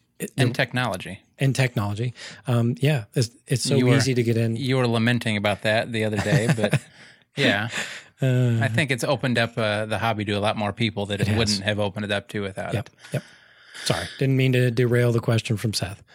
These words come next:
Speaker 2: Uh, anyway, he says, "But I'm thirty-five, jumping in at full force, and listening
Speaker 1: Good.
Speaker 2: to you guys is helping me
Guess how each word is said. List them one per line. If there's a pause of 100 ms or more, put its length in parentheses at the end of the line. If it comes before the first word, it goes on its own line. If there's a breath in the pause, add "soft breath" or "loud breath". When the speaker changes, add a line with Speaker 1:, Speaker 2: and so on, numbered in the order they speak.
(140 loud breath)
Speaker 2:
Uh,
anyway,
he
says,
"But
I'm
thirty-five,
jumping
in
at
full
force,
and
listening
Speaker 1:
Good.
Speaker 2:
to
you
guys
is
helping
me